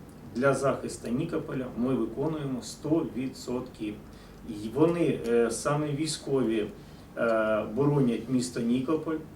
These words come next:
не комунальні підприємства. І саме військовим, е, краще знати, що їм потрібно і з чим їм працювати.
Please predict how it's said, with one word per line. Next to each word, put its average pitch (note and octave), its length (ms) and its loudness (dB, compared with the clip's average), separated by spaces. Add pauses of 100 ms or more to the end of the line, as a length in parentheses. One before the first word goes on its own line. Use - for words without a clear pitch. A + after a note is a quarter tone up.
(180)
не D3 240 4
комунальні D3 640 2
підприємства. C#3 880 -4 (460)
І C3 80 2
саме D#3 360 2
військовим, C#3+ 840 2 (440)
е, A#2 220 2
краще C#3 500 2
знати, D#3+ 440 0
що D#3 300 2
їм C3 160 4
потрібно D#3 720 0
і B2 60 -2
з - 40 -6
чим D3+ 360 0
їм B2+ 260 -2
працювати. A2 760 -2